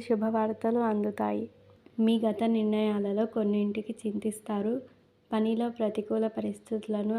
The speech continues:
అధిగమించడంలో మీరు విజయవంతమవుతారు. మీ ప్రత్యర్థులు కొందరు మీపై ఆధిపత్యం చెలాయించడానికి ప్రయత్నిస్తారు. మీరు దానిని నివారించాల్సి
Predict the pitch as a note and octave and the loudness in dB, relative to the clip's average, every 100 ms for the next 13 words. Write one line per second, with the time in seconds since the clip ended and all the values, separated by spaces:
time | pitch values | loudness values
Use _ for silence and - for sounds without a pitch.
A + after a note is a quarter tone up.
0 | A3 G3+ A3 G#3+ G#3 G#3 G3+ G3+ G#3 A3+ | -2 -2 0 0 0 0 -2 0 0 4
1 | A3 A3+ A#3 A3 G#3+ G#3+ G#3+ G#3+ G#3 G#3 | 4 4 2 2 2 2 2 0 -2 -2
2 | G#3 G#3 G#3 G3 A3 C4+ - _ _ A3+ | -2 -2 -2 -4 -4 -6 -8 _ _ 0
3 | A3+ A3+ G#3+ G#3 A#3+ A#3+ A#3 A3 A3 A3 | 0 0 -6 -2 0 0 0 0 0 0
4 | G#3 G3+ G3+ A3+ A#3 G#3 A3 A3 G3+ G#3 | 0 0 0 0 0 0 0 0 0 0
5 | A3 A3 G#3+ G#3+ A3 A3 G#3 G#3 G3+ G3+ | 0 -2 -4 -4 -2 -2 -2 0 -2 -2
6 | G#3+ G3+ G3 G3+ A3+ A3 G3+ G3 G#3+ G#3+ | -4 -4 -2 -2 -2 -2 -4 -4 -2 -2
7 | - G3+ G3+ A#3+ - A#3 A3+ A3+ A3 G#3+ | -4 -6 -2 -4 -4 0 2 4 4 2
8 | G#3 G#3 A3+ A#3 G#3+ G#3 G#3 G#3+ G#3+ G#3+ | 0 0 0 2 2 0 0 0 -2 -2
9 | G#3 G#3 A3+ | -4 -4 -2